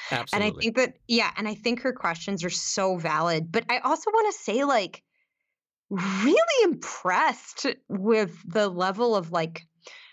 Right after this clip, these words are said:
Speaker 2: thoughtfulness. Like, if we talk about consensual non-monogamy, right? Like, when people enter that, one of the things we've talked about here before on the podcast, and we should probably do more episodes on cons-, like, some consensual non-monogamy stuff, but, like, 'cause we've kind of just touched on it,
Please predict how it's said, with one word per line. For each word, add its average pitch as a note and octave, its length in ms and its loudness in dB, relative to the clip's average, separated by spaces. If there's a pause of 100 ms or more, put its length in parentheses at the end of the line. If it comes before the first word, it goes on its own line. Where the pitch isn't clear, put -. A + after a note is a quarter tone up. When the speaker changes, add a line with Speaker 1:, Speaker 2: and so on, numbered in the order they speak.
(200)
Speaker 2:
thoughtfulness. C4 720 0
Like, C4 100 0
if C#4+ 100 -2
we E4 80 0
talk - 220 -2
about - 180 0
consensual F3+ 540 -4
non-monogamy, D#3 800 -2
right? E3 320 0
Like, F3 180 0
when F#3+ 140 2
people A#3+ 400 2
enter G3 300 0
that, E3 180 -2
one F#3 100 -4
of F#3+ 60 -4
the F3+ 80 -4
things F3+ 240 -2
we've E3+ 140 0
talked E3 320 -2
about D#3+ 260 -4
here D4+ 340 2
before F#3 300 0
on E3+ 80 0
the D#3+ 80 0
podcast, F3 600 -2
and C4+ 100 -2
we D4+ 60 0
should - 240 -4
probably F#3 320 -2
do E3+ 320 -2
more E3 240 2
episodes E3 400 -2
on D#3+ 180 -2
cons-, E3 300 -6
like, E3+ 180 -2
some F#3 140 0
consensual E3+ 420 0
non-monogamy D#3+ 640 0
stuff, E3 320 -2
but, F3 180 -2
like, F3+ 260 0 (140)
'cause A3 100 2
we've B3 120 4
kind E4+ 180 2
of B3+ 60 2
just F#3+ 200 -6
touched - 320 -4
on D3 180 -6
it, - 100 -8